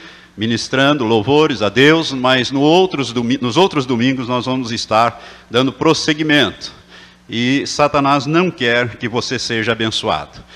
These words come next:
mas Deus quer. O que que está escrito aí mesmo em Isaías capítulo primeiro, versículo dezenove? "Se quiserdes e me ouvirdes, comereis o quê?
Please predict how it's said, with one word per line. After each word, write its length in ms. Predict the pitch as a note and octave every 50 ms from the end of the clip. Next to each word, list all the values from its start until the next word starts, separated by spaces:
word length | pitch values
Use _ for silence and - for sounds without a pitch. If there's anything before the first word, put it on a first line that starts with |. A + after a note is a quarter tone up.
| - - - - -
mas 180 | C#3+ D3+ C#3
Deus 260 | C3+ F3+ G#3 G3 -
quer. 280 | - - D3+ C#3 B2+ - - - - - - - - - - - - - - - - - _
O 80 | A#2+ B2
que 140 | - G#3 G#3+
que 80 | -
está 180 | - - E3+ E3
escrito 400 | - - - E3 D#3+ E3 - D3
aí 140 | C3 C3+ C3
mesmo 420 | C3+ D#3+ E3+ E3 C3 C3+ C3 B2+
em 160 | B2+ B2+ B2
Isaías 500 | A#2+ G2+ A2 A2+ A2+ B2+ C#3+ C#3 A2 -
capítulo 520 | - A#2+ G#2+ - C3 B2+ B2 - G#2+ G#2 F#2
primeiro, 440 | - B2 A#2+ B2 C#3 D3 D#3+ E3
versículo 460 | C3 A#2+ A#2 A2 - - C#3 B2 C3 A#2
dezenove? 500 | G#2+ B2 A#2+ A#2+ B2+ C#3+ E3+ G#3 F3+ - - - - - _ _ _ - - - - - - - - - _ _
"Se 460 | - - - - - - - F#3+ A3 G#3+
quiserdes 1080 | - G3+ D#3 B2 A#2 B2+ B2 C3 C3+ D3 E3 D#3+ - G3+ - - - - - - - - _ _ _ B2
e 140 | B2 C3
me 200 | C3 C#3+ F3+ G#3+
ouvirdes, 1200 | G3+ F3+ D#3+ C3+ A#2+ G#2+ B2+ B2+ C3 C#3 C#3+ D3+ D3 F#3+ G#3+ A3 G3+ - - - - - - - - - - - _ _ - - - - -
comereis 720 | D3+ D#3+ D3 C#3+ C#3+ C3 B2+ C#3+ C#3 D#3 F3+ G3+ F#3+ -
o 100 | E3 D#3+
quê? 300 | - - B2 F#2+ E2+ D2+